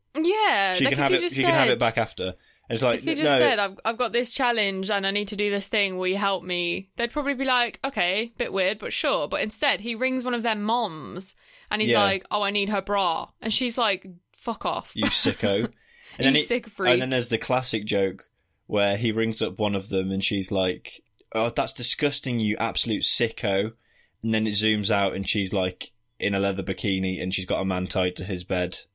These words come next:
Speaker 2: and she's, like, whipping him.
Speaker 1: And he's like,
Speaker 2: And
Speaker 1: "Sorry,
Speaker 2: the,
Speaker 1: mistress."
Speaker 2: the joke is that she thinks him wanting her bra is disgusting, but she's into S and M, which is obviously objectively disgusting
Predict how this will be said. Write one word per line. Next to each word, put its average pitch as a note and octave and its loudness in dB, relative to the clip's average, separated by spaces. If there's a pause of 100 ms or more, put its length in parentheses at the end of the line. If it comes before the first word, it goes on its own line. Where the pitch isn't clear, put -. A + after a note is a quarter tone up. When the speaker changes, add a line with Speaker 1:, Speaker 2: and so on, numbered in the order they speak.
Speaker 2:
and F#2+ -4
she's, F#2 -6
like, F2 -2
whipping F2+ -4
him. E2 -10 (500)
Speaker 1:
And G#3 0
he's F#3+ -2
like, F3+ -2
Speaker 2:
And G#3+ 2
Speaker 1:
"Sorry, G#3 4
Speaker 2:
the, G3+ -2
Speaker 1:
mistress." F#3+ -4
Speaker 2:
the A2 -2
joke G#2 -2
is F#2+ -2
that F#2 -2 (480)
she - -4
thinks - -4
him G2 -2
wanting G2 -2
her G#2 -2
bra F#2+ 0
is F2+ -2
disgusting, F2 -6
but - -6
she's F2 -6
into F2 -8
S F2 -6
and F2+ -6
M, E2+ -8 (220)
which - -6
is F2+ -4
obviously F#2 -2 (440)
objectively G2 -2
disgusting F2+ -4